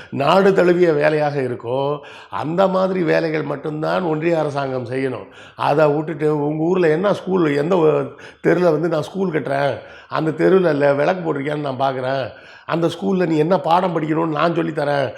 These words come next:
அப்படின்னு சொல்றதுக்கெல்லாம் ஒன்றிய அரசாங்கம் கிடையாது. அதையெல்லாம் செய்யறதுக்கு இங்க லோக்கல் பாடி இருக்கு.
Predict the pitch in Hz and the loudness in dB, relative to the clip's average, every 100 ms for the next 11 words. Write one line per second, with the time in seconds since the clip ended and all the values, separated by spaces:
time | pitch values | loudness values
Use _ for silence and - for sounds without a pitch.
0 | - - 139 143 160 175 170 156 160 143 | -16 -12 -2 0 2 0 0 0 0 0
1 | 175 160 156 170 156 143 143 147 156 143 | 0 0 0 0 0 -2 -4 -4 -4 -2
2 | 151 131 104 - _ _ _ - 110 139 | 0 -2 -6 -18 _ _ _ -14 -4 -2
3 | 147 170 156 151 151 156 165 143 156 175 | 0 0 2 2 2 -2 -2 0 0 0
4 | 160 143 135 131 120 104 | 0 0 0 -2 -6 -10